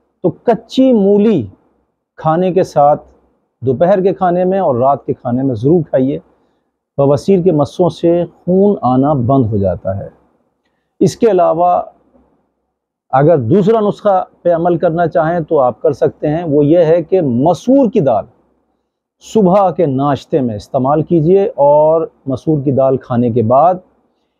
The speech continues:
एक गिलास खट्टी छाछ वो पीजिए, उससे भी खूनी बवासीर में अफाका होता है और मस्सों से खून आना बंद हो जाता है।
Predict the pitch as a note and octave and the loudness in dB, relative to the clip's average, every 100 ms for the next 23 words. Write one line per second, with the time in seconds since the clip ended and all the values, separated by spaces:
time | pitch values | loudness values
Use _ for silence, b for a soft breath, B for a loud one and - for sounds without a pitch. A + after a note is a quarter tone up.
0 | _ C#3+ E3+ D3 B2+ B2+ B2 D3 D#3 - | _ -2 0 0 -2 0 2 0 -4 -14
1 | _ _ _ _ - D#3+ - G3+ G3+ - | _ _ _ _ -4 -4 -2 -2 -2 -2
2 | - C3 B2 - - _ _ _ _ _ | 0 2 0 -6 -20 _ _ _ _ _
3 | _ _ _ _ - C#3+ B2 F3+ F3+ F3+ | _ _ _ _ -2 0 2 2 2 2
4 | C3+ G#2 - _ _ _ _ - F3 - | 0 -2 -10 _ _ _ _ -4 -4 -2
5 | - G#3 D#3 E3 D#3+ - F3 F#3 G3+ E3+ | 0 0 2 0 -2 -4 -2 0 0 0
6 | C#3+ C#3 - E3 D#3 D3+ D3 - C3 A#2 | 0 -2 -2 -2 -2 -2 -4 -4 -2 -2
7 | - E3 D3+ C3+ E3 F#3 F#3+ C3 D3 B2 | -2 -2 -2 0 0 0 0 0 0 0
8 | B2+ - - E3+ - E3+ F3 - E3 D#3+ | -2 -2 -4 -4 -2 -4 -4 -4 -2 0
9 | A#2 B2+ E3 C3 A#2+ D#3+ C3 A2+ G2+ F#2+ | 0 0 -2 -2 0 2 2 0 0 -4
10 | - G#2 | -6 -12